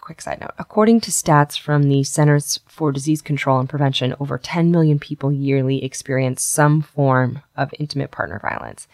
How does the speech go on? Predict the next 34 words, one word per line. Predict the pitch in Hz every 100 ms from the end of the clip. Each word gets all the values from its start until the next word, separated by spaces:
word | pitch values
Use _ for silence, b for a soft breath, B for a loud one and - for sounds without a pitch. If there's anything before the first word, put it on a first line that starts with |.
| B B B
Now, | -
if | - -
there's | 147
any | 165 147
good | - 233 185
news, | 147 135 139 - B B -
it's | -
that | - 143
a | 139
twenty | 135 - 185 175
fourteen | - 143 - 170 156
study | - 151 143
using | 139 147 139 135
the | 135
Bureau | 131 151 147 147 143
of | - 143
Criminal | - 156 147 131
Justice | 139 - 139
Statistics | - - 131 - 127 -
showed | - - 147 143 135 b b
that | -
violent | - 156 147 165 160 143 151
victimization | 156 151 147 143 139 - 135
by | 131
intimate | - 143 143 131 -
partner | - 208 170
violence | 143 131 127 135 - _
was | 156 147
down | 139 151 - 57 165 _
significantly | - 185 160 175 156 143 - 147
from | 139 - 147 143
two | 143 175
thousand | 151 143 139 131
five. | - - -